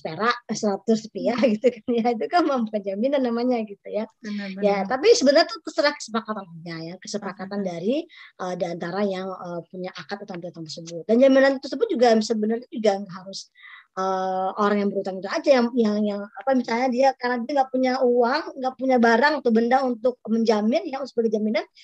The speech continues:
Speaker 1: dia bisa kok meminta seseorang yang bisa meminta, eh, mungkin dia punya teman yang mungkin dipercaya oleh yang tempat dia ngutangin tadi. Ini temanku nih jaminannya nih misalnya. Maka teman tadi ini yang dia mungkin punya kekayaan lebih, punya,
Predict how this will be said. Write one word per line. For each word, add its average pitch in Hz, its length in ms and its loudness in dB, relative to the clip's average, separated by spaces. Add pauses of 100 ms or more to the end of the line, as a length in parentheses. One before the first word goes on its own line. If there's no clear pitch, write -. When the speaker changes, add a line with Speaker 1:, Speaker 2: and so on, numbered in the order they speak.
(100)
Speaker 1:
dia 339 240 4
bisa 294 400 -2
kok 415 160 -4
meminta 254 400 2
seseorang 240 560 -4
yang 254 80 2
bisa 254 160 -2
meminta, 233 320 0 (480)
eh, 208 160 2
mungkin 214 160 2
dia 262 80 6
punya 240 160 0
teman 285 640 2 (100)
yang 226 80 2
mungkin 226 320 0
dipercaya 220 640 -2
oleh 214 400 -2
yang 214 320 -4
tempat 220 320 -2
dia 214 80 2
ngutangin 214 400 -2
tadi. 240 400 -2
Ini 269 80 -2
temanku 277 320 -2
nih 311 160 2
jaminannya 247 320 4
nih 277 240 0
misalnya. - 160 -20 (320)
Maka - 160 -14 (320)
teman 262 300 6 (100)
tadi 214 240 0
ini 262 180 0 (140)
yang 240 160 2
dia 220 160 6
mungkin 214 320 0
punya 202 240 -6
kekayaan 196 480 -6
lebih, 220 240 2 (480)
punya, 208 440 0